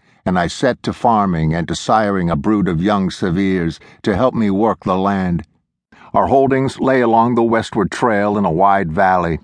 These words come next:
and thus far, at least, I imitated my father.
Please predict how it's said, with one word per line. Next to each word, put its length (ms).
and 160
thus 200
far, 340
at 80
least, 400
I 140
imitated 520
my 200
father. 540